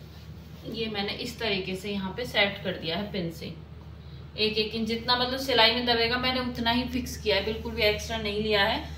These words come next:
ताकि बाद में छोटा बड़ा ना हो। तो ये एक पार्ट कट गया, दूसरे को भी ऐसे ही कट करेंगे।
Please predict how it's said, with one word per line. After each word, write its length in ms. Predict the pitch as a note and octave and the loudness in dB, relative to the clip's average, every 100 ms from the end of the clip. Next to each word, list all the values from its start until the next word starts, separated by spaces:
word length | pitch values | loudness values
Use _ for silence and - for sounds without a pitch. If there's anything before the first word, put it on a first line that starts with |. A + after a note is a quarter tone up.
| - - - | -10 -10 -2
ताकि 220 | A3 A3 G#3+ | 0 0 4
बाद 320 | G3 F#3+ G#3 | 6 6 2
में 100 | A#3+ | -2
छोटा 300 | A3 G3 G3 | -2 0 0
बड़ा 240 | F#3 E3+ D#3+ | 2 0 0
ना 120 | D#3+ | -2
हो। 200 | E3 E3 - - - - - - | -4 -8 -10 -12 -12 -12 -14 -8
तो 60 | |
ये 180 | A3+ A3+ | 0 2
एक 160 | A#3 - | 2 4
पार्ट 280 | G#3+ G#3+ A3 | 4 4 0
कट 180 | G#3 A#3+ | 0 -2
गया, 120 | B3+ | -4
दूसरे 340 | A#3+ A#3+ - G#3+ | -4 -4 -2 -2
को 140 | G#3+ | 0
भी 120 | A3+ | 2
ऐसे 260 | G#3 G3+ G#3 | 2 0 -4
ही 120 | - | -6
कट 240 | F#3+ F#3 E3+ | -4 -4 -6
करेंगे। 400 | D#3+ - - | -6 -6 -8